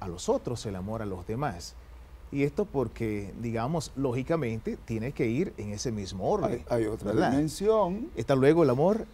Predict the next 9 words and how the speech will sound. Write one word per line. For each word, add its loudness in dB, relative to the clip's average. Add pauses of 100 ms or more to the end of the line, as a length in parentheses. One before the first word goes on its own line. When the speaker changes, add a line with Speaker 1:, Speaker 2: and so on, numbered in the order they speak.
(140)
Speaker 2:
El 4
amor 4
a 0
la 0
naturaleza, 0
Speaker 1:
a 8
la 10
Speaker 2:
a 8
la -